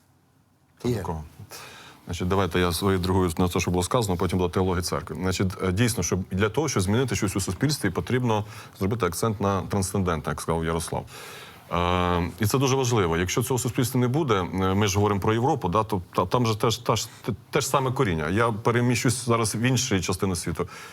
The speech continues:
Speaker 1: Е, я з-, спілкувався з місіонерами ще давно, там років двадцять тому, коли, які були, е, в Середній Азії. Але вони їхали в Середню Азію через Кавказ. І вони заїхали в Чечню, в місто Грозний. Е, і говорять, що заходиш в зал, там є банкомати,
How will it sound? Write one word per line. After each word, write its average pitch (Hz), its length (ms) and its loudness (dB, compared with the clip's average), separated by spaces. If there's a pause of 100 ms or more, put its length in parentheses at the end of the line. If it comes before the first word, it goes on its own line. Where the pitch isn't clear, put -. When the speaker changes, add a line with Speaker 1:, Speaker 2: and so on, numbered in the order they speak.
(160)
Speaker 1:
Е, 95 240 2
я 110 140 4
з-, 101 160 -2
спілкувався 107 440 0
з 98 80 -2
місіонерами 117 580 0
ще - 140 -2
давно, 131 280 0
там 101 160 0
років 98 200 0
двадцять 92 280 -2
тому, 135 240 -2
коли, 104 260 0 (200)
які 101 180 0
були, 110 400 2 (360)
е, 92 140 2
в 98 100 0
Середній 117 300 2
Азії. 80 360 0
Але 104 120 2
вони 113 220 2
їхали 120 200 2
в 110 40 0
Середню 120 240 2
Азію 117 180 2
через 107 200 0
Кавказ. 85 400 -2
І - 20 0
вони 120 120 2
заїхали 117 360 0
в 104 40 -4
Чечню, 156 380 0 (340)
в 98 60 0
місто 123 260 2
Грозний. 87 360 0 (500)
Е, 95 320 2
і 117 100 4
говорять, 127 280 2
що 120 280 2
заходиш 127 440 0
в 117 40 -2
зал, 165 320 2
там 131 220 2
є 120 340 2
банкомати, 123 720 2